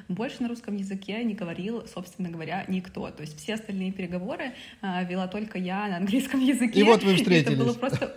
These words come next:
Speaker 2: <laughs>
Speaker 1: Да, и это было просто уморительно, потому что, ну, это поляки, они тоже как бы не владеют английским языком на сто процентов, и нам нужно было как-то находить этот общий язык. А, и всё, конечно, ещё усугублялось тем, что,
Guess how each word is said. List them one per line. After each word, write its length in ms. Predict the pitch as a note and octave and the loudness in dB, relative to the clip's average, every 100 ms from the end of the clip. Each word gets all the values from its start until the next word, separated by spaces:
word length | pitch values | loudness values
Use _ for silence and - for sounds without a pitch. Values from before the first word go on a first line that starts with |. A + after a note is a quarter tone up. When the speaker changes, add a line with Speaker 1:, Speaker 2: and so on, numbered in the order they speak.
| - | -2
Speaker 2:
<laughs> 560 | E3+ D#3+ - - _ - | -2 -2 -8 -14 _ 2
Speaker 1:
Да, 300 | B3 C4 B3+ | 6 6 4
и 80 | A#3+ | 0
это 180 | C4+ | 0
было 220 | A#3 C4 C4 | 0 0 0
просто 380 | B3+ C#4+ - | 0 -2 -2
уморительно, 680 | - A#3 A3+ A#3 A#3+ D4 A3+ | 0 2 4 2 0 -2 -2
потому 360 | A3 A3 G#3 A#3+ | -2 -2 -2 -2
что, 360 | - F#3 - - | -4 -4 -4 -4
ну, 100 | A3 | -4
это 180 | A3 A3 | -2 -2
поляки, 460 | F#3+ E3+ D4+ - | 0 0 -2 -4
они 280 | F#3+ F#3 F#3 | -4 -2 -2
тоже 200 | G3 F#3+ | -2 -6
как 120 | F#3+ D#3+ | -6 -6
бы 80 | E3+ | -2
не 180 | F3+ | -2
владеют 340 | F3+ E3+ F3 F#3 | -2 -2 -4 -4
английским 400 | F3 F3+ - E3 | -4 -6 -8 -10
языком 380 | E3 F3 F3+ F3 | -8 -8 -6 -6
на 100 | F3 | -6
сто 160 | - | -8
процентов, 460 | F#3 - F#3+ C#4 A#3 - | -10 -8 -6 -6 -8 -4
и 60 | |
нам 140 | F#3 F#3 | -2 -2
нужно 220 | F3+ F3+ | -2 -6
было 200 | F3 F3 | -6 -6
как-то 300 | G3+ G3+ - | -6 -8 -8
находить 320 | F3+ F#3+ D#3+ | -6 -6 -8
этот 140 | - D#3 | -10 -12
общий 280 | F3 - E3 | -12 -10 -8
язык. 280 | E3+ A3+ - - _ _ _ _ _ _ A3+ | -6 -8 -10 -20 _ _ _ _ _ _ -6
А, 260 | G3+ F3+ F#3 - - | -4 -4 -6 -16 -8
и 140 | G3+ G3 | -6 -4
всё, 200 | - B3 | -4 -4
конечно, 440 | G#3+ G3 B3 A3+ | -2 -2 -2 -4
ещё 200 | G3 G#3+ | -4 -4
усугублялось 540 | G#3+ F#3+ F3+ F3 F3 | -6 -4 -4 -4 -6
тем, 260 | F#3 G#3+ C#4+ | -6 -8 -8
что, 360 | - - F3+ | -10 -8 -8